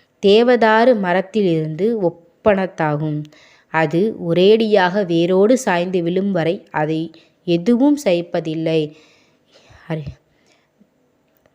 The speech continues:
நிச்சயமாக நாம் உங்களை ஓரளவு அசத்தா-, அச்சத்தாலும் பசியாலும்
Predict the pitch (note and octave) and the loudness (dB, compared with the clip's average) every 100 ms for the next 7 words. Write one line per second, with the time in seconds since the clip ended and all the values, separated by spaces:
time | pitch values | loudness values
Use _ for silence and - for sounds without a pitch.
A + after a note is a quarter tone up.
0 | _ _ _ F3+ F3 - A3 G#3 F3 D#3 | _ _ _ -10 -8 -2 2 2 0 -6
1 | C#3 D#3+ E3 A3 _ - D#3+ D#3+ F3 A3 | -6 -8 -10 -12 _ -12 -4 -4 -4 -8
2 | _ _ - F3 F3+ F3+ F3 A3 - _ | _ _ -10 -8 -2 -2 -2 -4 -12 _
3 | _ F3+ F#3+ F#3+ G3+ A#3 B3 E3+ - G#3+ | _ -2 0 2 0 0 0 0 -2 -6
4 | - _ F3 D#3+ - E3 - G#3+ G#3 F3+ | -6 _ -8 -8 -10 -12 -8 -8 -4 -4
5 | D#3 E3+ A3+ - _ - _ _ _ E3 | -4 -6 -12 -16 _ -20 _ _ _ -6
6 | D#3 A#3+ A#3 G3 D#3+ D#3+ G#3 | -4 0 2 2 0 -4 -10